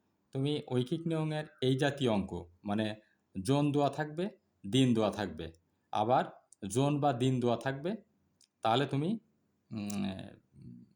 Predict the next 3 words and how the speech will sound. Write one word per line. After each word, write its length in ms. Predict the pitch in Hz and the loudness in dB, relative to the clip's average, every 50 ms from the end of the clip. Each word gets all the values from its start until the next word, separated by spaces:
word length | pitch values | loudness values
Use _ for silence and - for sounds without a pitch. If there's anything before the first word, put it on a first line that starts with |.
| _ _ _ _ _ _ _ _ _ _ _ _ _ _ _ _ _ - | _ _ _ _ _ _ _ _ _ _ _ _ _ _ _ _ _ -12
শ্রমিকের 480 | - - 151 147 151 151 143 151 143 | -4 0 2 4 4 4 2 2 0
সংখ্যা 380 | 139 - 147 143 139 135 - 160 | 0 0 -2 -2 -2 -2 0 0
অথবা, 720 | 151 139 139 135 123 - - 147 143 156 185 202 - | 0 0 0 -2 -2 -2 -2 -2 0 0 0 -2 -6